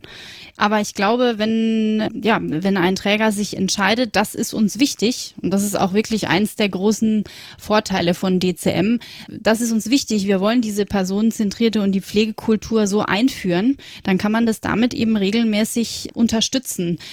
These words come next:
und auch nachweisen, zum Beispiel, es hat sich was verändert und immer wieder schauen. Also so ist das schon angelegt, dass man, dass es nicht wirklich aufhört. Man kann sich auch vorstellen,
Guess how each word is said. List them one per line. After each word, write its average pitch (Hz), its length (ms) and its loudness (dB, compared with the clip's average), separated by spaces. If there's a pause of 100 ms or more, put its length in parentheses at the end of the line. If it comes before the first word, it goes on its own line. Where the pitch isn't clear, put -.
(100)
und 190 260 2
auch 185 140 2
nachweisen, 233 720 2
zum 208 160 -2
Beispiel, 202 380 0
es - 160 -4
hat - 160 0
sich 294 180 0
was 254 200 2
verändert 220 580 0 (240)
und 214 200 2
immer 247 320 2
wieder 233 240 2
schauen. 190 380 -2
Also 180 200 0
so 190 180 0
ist 240 180 0
das 226 140 0
schon 233 340 0 (240)
angelegt, 180 580 0
dass 180 140 -2
man, 185 220 2
dass 190 180 2
es 196 140 -2
nicht - 200 -2
wirklich - 380 -2
aufhört. 294 480 0
Man 180 100 0
kann 202 180 0
sich - 220 -2
auch 185 100 0
vorstellen, 226 460 0